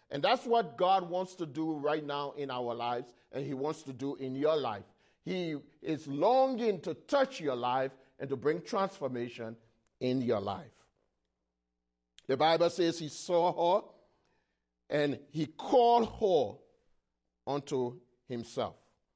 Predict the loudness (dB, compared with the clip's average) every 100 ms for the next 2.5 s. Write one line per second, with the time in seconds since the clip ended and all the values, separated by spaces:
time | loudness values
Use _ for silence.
0 | _ _ _ -4 4 4 4 2 4 4
1 | 4 0 -2 -6 0 0 0 -8 -2 -2
2 | -2 0 0 0 -2